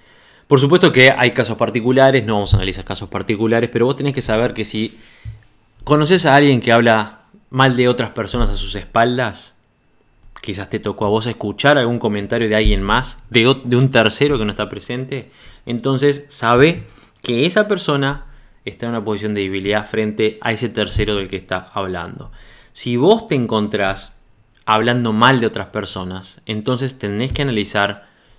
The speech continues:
tu accionar y tenés que analizar por qué es que estás haciendo las cosas que estás haciendo y por qué,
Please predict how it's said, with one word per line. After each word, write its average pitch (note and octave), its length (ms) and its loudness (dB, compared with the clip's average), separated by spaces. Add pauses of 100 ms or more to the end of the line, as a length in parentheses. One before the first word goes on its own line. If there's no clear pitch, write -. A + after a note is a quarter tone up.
(420)
tu A2 340 -2 (140)
accionar G2 580 -2
y F#2+ 60 -8
tenés A#2+ 220 -4
que D#3+ 100 -6
analizar A#2+ 720 -2 (100)
por A2+ 240 -4
qué D#3+ 80 0
es E3 80 -2
que - 80 -10
estás A2 200 -2
haciendo G#2+ 200 -4
las G2+ 120 -6
cosas G#2 200 -12
que F#2 40 -18
estás G2+ 180 -10
haciendo G2 520 -8 (520)
y B2 120 -8
por A#2 340 0
qué, D3 500 0